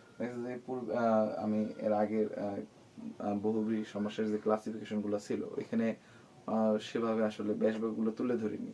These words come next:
এর দ্বারা আসলে, আহ, চিন্তার কোনো কিছু নেই, কারণ, আহ, দেখা যায় ব্যাস বাক্য আসে না। ব্যাস বাক্য শুধুমাত্র জানতে পারলে হইলো, যা না জানলে হইলো। মূল বিষয়টা হচ্ছে আমাদেরকে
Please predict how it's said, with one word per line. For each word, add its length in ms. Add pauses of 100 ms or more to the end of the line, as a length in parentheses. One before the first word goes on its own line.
এর 200
দ্বারা 420 (120)
আসলে, 440 (640)
আহ, 260 (600)
চিন্তার 300
কোনো 140
কিছু 240
নেই, 200 (120)
কারণ, 300
আহ, 100
দেখা 160
যায় 160
ব্যাস 220
বাক্য 220
আসে 240
না। 100 (400)
ব্যাস 180
বাক্য 240 (640)
শুধুমাত্র 420
জানতে 300
পারলে 240
হইলো, 240
যা 140
না 160
জানলে 180
হইলো। 200
মূল 340
বিষয়টা 280
হচ্ছে 140
আমাদেরকে 540